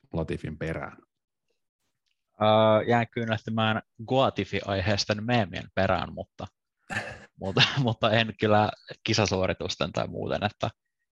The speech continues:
Speaker 2: ei oo persoonana ollut mitenkään mun mielestä hirveän mielenkiintoinen, ja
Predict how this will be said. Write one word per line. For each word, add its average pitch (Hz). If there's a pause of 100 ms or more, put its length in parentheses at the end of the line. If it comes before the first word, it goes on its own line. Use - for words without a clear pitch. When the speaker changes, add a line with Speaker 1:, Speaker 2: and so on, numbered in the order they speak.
(260)
Speaker 2:
ei 104
oo 107 (600)
persoonana 104
ollut 98
mitenkään 95
mun 92
mielestä 92
hirveän 92
mielenkiintoinen, 85
ja -